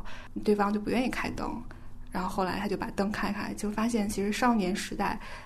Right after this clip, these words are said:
那么可人的一个人，其实现在已经成为一个中年人了。你会一下，哦，就是已经过去这么多年了，就我们都变了。然后这个时候你会对那个时代有一种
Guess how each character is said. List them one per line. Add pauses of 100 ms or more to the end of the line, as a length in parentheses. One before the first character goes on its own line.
(140)
那
么 (180)
可
人
的
一
个
人，
其
实
现
在
已
经
成
为
一
个
中
年
人 (140)
了。 (180)
你
会
一
下，
哦，
就
是
已
经
过
去
这
么
多
年
了，
就
我
们
都
变
了。 (500)
然
后
这
个
时
候
你
会
对
那
个
时
代
有
一
种